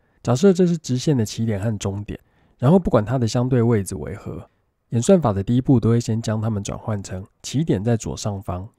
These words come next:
终点在右下方，而且斜率小于一的线。到这里我们会有两个变数，一个是 Y 的单位变化量，Y step，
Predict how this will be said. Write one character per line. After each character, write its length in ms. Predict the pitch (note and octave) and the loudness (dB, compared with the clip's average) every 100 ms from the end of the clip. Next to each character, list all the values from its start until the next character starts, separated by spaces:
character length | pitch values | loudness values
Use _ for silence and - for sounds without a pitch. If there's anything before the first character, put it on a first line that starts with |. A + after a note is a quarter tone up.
| _ | _
终 200 | - F3+ | 2 2
点 180 | D3 F#2+ | 2 0
在 140 | A2+ | 2
右 160 | A#2 A2 | 4 4
下 220 | G#2 F#2 | 2 -4
方， 260 | F2+ F2 F#2 - | -4 -8 -8 -8
而 120 | A2+ | -4
且 160 | C3 A#2 | 0 -2
斜 300 | - - F#2+ | -2 -8 -2
率 160 | C#3+ | -2
小 300 | A#2+ - F2 | -2 -4 -6
于 120 | F2+ - | -6 -6
一 180 | A2+ A2+ | -4 -4
的 100 | G2 | -6
线。 240 | - G2+ - _ _ _ _ _ _ | -10 -12 -14 _ _ _ _ _ _
到 100 | - | 2
这 140 | F#3+ F#3 | 4 4
里 140 | A#2+ | 4
我 40 | |
们 140 | F#2+ G2 | 2 2
会 100 | C#3 | 4
有 80 | A2 | 2
两 160 | E2 | 0
个 60 | E2+ | -10
变 200 | - F#2 | -8 -8
数， 260 | - G2+ D2 _ _ _ - | -8 -10 -12 _ _ _ 0
一 80 | |
个 100 | G3 | 2
是 140 | E3+ F3 | 4 4
Y 240 | D#3 D#3+ | 4 2
的 80 | C#3+ | 0
单 200 | A#2+ B2+ | -2 0
位 140 | B2+ | 0
变 200 | A2+ A2+ | -2 -2
化 200 | G#2+ A#2+ | -2 -2
量， 260 | G2 G2 F2+ - _ | -2 -4 -8 -14 _
Y 180 | - A2+ | -4 -2
step， 340 | A#2 - G#2+ | -2 -6 -8